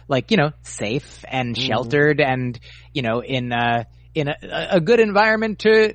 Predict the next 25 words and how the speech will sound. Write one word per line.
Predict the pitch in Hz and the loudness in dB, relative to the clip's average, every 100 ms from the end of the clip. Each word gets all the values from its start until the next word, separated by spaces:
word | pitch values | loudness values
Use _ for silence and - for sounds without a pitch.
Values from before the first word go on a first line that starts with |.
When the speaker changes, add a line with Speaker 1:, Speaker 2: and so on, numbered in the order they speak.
| - | -2
Speaker 1:
to | 135 | -2
have | 135 165 | 0 -2
a | |
child. | - 139 151 175 170 - | -4 0 0 0 -2 -6
And | 165 156 151 - - - | -6 -6 -10 -16 -20 -20
so | - 175 165 143 | -4 2 2 2
that | 165 - | 0 0
gave | 151 160 143 | 0 0 -2
me | 165 | -2
this | 151 151 | -2 -4
confidence. | - 143 139 156 156 | -4 -2 -2 -4 0
I | 156 | 0
have | 147 | 0
this | 135 | -2
joke | 117 139 135 | 0 0 2
I'm | 135 | 0
working | 131 143 | 0 -2
on | 135 135 | -2 0
now | 127 135 | 2 2
where | 131 | 2
I | |
say | 123 135 127 | 2 0 0
I, | 123 120 117 | 2 0 -2
I'm | 127 123 | -4 -8
confident | 131 147 139 170 180 | -4 -4 -2 -2 -2